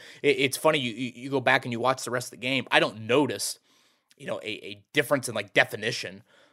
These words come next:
over the right hand versus the left hand, um, for the rest of the game. Obviously, though, in that second quarter, he only carried it one time. And I think there were some questions. I'm, uh, I'm looking down. I'm like, "Wait, you know, he's next to DeAndre Smith. He's got his helmet on."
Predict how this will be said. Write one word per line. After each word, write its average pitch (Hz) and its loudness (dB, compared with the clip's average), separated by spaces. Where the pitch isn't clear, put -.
over 131 -4
the 117 -2
right 113 2
hand 113 0
versus 113 -4
the 107 -8
left 107 -2
hand, 101 -6
um, - -20
for - -4
the 131 -2
rest 117 2
of - -6
the 110 -8
game. 117 2
Obviously, 123 -2
though, 117 2
in 117 -2
that 104 -4
second 113 -2
quarter, 117 0
he 160 2
only 139 2
carried 131 4
it 110 0
one 104 -6
time. 98 -6
And 110 -4
I 101 -4
think 107 -10
there 104 -4
were 113 2
some 104 -8
questions. 113 -2
I'm, 104 -6
uh, 101 -6
I'm 113 -8
looking 120 -6
down. 107 -2
I'm 104 -8
like, 98 -8
"Wait, 131 -2
you 120 -10
know, 107 -12
he's 113 -12
next 147 -2
to 123 -14
DeAndre 110 -4
Smith. 107 -6
He's 104 -14
got 127 0
his 127 -4
helmet 107 -4
on." 104 -2